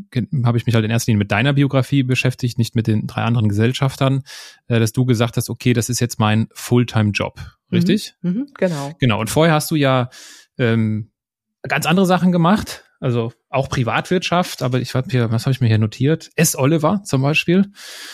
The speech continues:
Speaker 1: Die Mode fällt mir natürlich auf, äh, im Bereich H R und Change Management. Dann hast du noch, ähm, andere Stationen auch im Bereich des Projektmanagements, ähm, gehabt. Wie kam es denn dazu? Also wie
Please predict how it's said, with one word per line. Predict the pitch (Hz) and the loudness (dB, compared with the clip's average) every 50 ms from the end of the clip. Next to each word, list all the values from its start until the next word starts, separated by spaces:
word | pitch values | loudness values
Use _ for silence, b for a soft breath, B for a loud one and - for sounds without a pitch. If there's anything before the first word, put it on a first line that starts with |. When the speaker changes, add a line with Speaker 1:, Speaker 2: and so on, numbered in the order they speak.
| B B B | B B B
Speaker 1:
Die | - 123 | 0 2
Mode | 113 117 117 131 143 165 160 147 | 4 4 4 4 4 4 2 2
fällt | - - 131 127 123 - | 2 0 0 2 2 2
mir | 123 123 | 4 4
natürlich | 120 - - 120 117 110 - - | 4 2 2 0 0 0 0 0
auf, | 117 123 151 175 - - - - - 156 | 2 2 2 0 -2 -6 -12 -8 -2 0
äh, | 131 123 120 123 120 123 127 143 | 2 4 4 4 2 2 0 0
im | 135 120 | 0 2
Bereich | 120 113 117 117 120 - - - | 2 2 2 2 0 0 0 -2
H | 120 - | 0 2
R | 127 123 117 | 2 2 2
und | 113 107 | 2 0
Change | - - 120 127 - - 151 | 0 0 -2 -2 -2 -2 0
Management. | 151 151 143 - - 143 139 151 143 131 | 0 0 0 -2 -2 0 0 2 2 2
Dann | 120 113 | 2 2
hast | 117 127 - - - | 2 0 0 0 0
du | 120 | 0
noch, | 117 117 117 - - - 139 | 0 0 -2 -4 -10 -6 -2
ähm, | 131 117 110 110 107 107 107 110 104 - _ _ _ _ _ _ _ _ _ _ _ _ _ _ | 0 2 4 4 4 2 2 0 -2 -6 _ _ _ _ _ _ _ _ _ _ _ _ _ _
andere | - 127 131 135 131 127 127 123 123 123 131 | 0 2 4 4 4 4 4 4 2 0 -2
Stationen | - - - 120 - - - 123 113 117 113 120 | -2 -2 0 0 -2 0 0 0 2 2 2 0
auch | 117 - | 0 0
im | 120 104 | 0 2
Bereich | 107 117 113 - | 2 0 -2 -2
des | - 107 - | -4 -6 -4
Projektmanagements, | - - 104 104 117 - - 160 151 156 160 - - 151 147 156 165 - - - - - | -2 0 2 2 2 0 0 0 0 0 0 -2 0 0 0 2 0 0 -4 -6 -6 -4
ähm, | 131 131 135 139 135 131 123 - - 170 170 180 180 180 180 180 180 160 - | -2 0 0 0 0 0 -2 -4 -6 -6 -8 -6 -6 -6 -6 -6 -6 -6 -4
gehabt. | - 131 135 165 - - - B B B B B B B _ _ _ _ _ _ _ _ _ _ _ _ _ _ _ _ _ _ _ _ _ _ _ _ _ | -2 0 0 0 0 -4 -10 B B B B B B B _ _ _ _ _ _ _ _ _ _ _ _ _ _ _ _ _ _ _ _ _ _ _ _ _
Wie | - 165 - 156 180 196 190 - - | -18 -4 0 2 2 2 2 -2 -8
kam | - 208 170 - - 196 214 | -14 -14 -8 -4 -2 -2 -2
es | 170 - | 0 -2
denn | 113 101 | -2 -4
dazu? | 98 101 - - 107 101 98 - _ | -4 -4 -6 -8 -8 -8 -10 -12 _
Also | - 131 113 107 | -8 -8 -6 -4
wie | 127 156 147 - _ | -4 -6 -6 -8 _